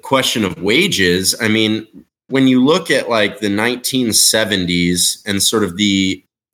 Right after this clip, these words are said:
end of Keynesian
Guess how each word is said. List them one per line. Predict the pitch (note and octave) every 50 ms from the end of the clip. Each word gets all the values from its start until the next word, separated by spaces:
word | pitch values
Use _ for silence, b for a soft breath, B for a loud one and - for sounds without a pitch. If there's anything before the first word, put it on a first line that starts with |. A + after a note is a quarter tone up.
| _ _ _ _ -
end | A2+ A#2 A#2+ B2 B2 B2+ C3 B2+ B2 B2 B2 - -
of | - G#2+ G#2+ G#2+ G2+ G2+ G2 G2 G2 F#2+ F#2 F2 - - - - - - - -
Keynesian | - - A2 G#2 G#2+ A2 A2+ A2 G2 - A2+ A2 G#2+ G#2 G2+ G2 G2+ G2 G2 G2 F2+